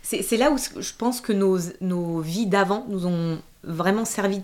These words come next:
dans plein de points différents. Moi, là, par exemple, je suis intervenue avec mon petit PowerPoint, euh, que j'ai fait super joli avec nos photos,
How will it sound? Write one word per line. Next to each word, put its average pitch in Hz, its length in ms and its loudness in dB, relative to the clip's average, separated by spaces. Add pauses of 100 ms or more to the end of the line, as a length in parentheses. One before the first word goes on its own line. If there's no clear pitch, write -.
dans 165 200 0
plein 202 320 -2
de 202 40 -2
points 196 320 -4
différents. 190 460 0
Moi, 190 200 4
là, 190 80 4
par 175 180 2
exemple, 170 340 0
je - 40 -8
suis - 80 -4
intervenue 170 460 0
avec 147 320 2
mon 151 120 -4
petit 196 200 -6
PowerPoint, 156 560 2 (800)
euh, 143 220 4
que 165 160 0
j'ai 156 160 2
fait 185 160 0
super 185 400 0
joli 170 360 2
avec 160 180 2
nos 175 120 4
photos, 180 560 2